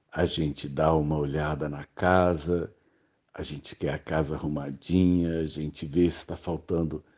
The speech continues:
alguma coisa, é, para o dia, né,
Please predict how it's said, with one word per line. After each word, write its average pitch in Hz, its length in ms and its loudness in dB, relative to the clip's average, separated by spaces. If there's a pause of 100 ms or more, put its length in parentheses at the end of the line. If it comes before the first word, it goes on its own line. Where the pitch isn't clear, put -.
(460)
alguma 78 520 -8
coisa, 87 760 2 (680)
é, 78 880 2 (520)
para 85 560 -2 (1700)
o 151 100 2
dia, 123 440 4
né, 123 320 2